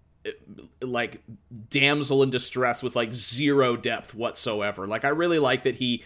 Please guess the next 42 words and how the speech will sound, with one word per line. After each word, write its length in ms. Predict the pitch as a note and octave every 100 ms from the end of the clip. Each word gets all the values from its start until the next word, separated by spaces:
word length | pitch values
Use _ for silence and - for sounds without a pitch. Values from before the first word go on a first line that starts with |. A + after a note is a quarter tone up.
| - -
he 100 | C#3+
gave 360 | C3 C#3 D#3
her 140 | D3 C3+
a 40 |
purpose 480 | B2+ B2 A#2 B2 A#2
and, 260 | A2 A#2+ A#2+
and 200 | B2+ C3
made 200 | C#3 D3+
a, 80 | C#3 C#3
you 100 | F3
know, 320 | A#2+ A#2 - -
uh, 140 | A#2 -
had 160 | D3+
a 60 | D#3
female 380 | - D3 C#3 B2+
character 540 | - B2 B2 B2+ A#2+
that, 320 | G#2+ A#2 -
that 160 | A#2+ C3+
wasn't 400 | B2 C#3 C#3 C3+
just 260 | C#3+ C3 C3+
like, 240 | A#2+ A#2+ - - - _
"Oh 240 | C#4+ D4+ D4+
my 260 | C#4 B3+
God, 500 | B3 - C4+ B3+ A#3
totally 580 | - C4 C4 A#3+ B3 B3
helpless, 600 | A3+ A#3 B3 A3+ A#3+ A3+
grabbed 420 | - A#3 A3+ A3
by 180 | A3+ G#3+
the 100 | G#3+
monster." 640 | G#3+ G#3 G#3 G#3 - G3 F3
And, 220 | D3 C3+ -
'cause 140 | E3+
that's, 220 | D#3 F#3+ G3
I 100 | D#3
mean, 160 | E3
that's 200 | F3 A#3+
kinda 340 | - F3 D#3+ B2
what 180 | B2+ C3
it 100 | A2+
was 380 | B2 A#2+ A#2 -
in, 320 | C3 A#2 A2+ -
um, 420 | A#2 A2 G#2 G#2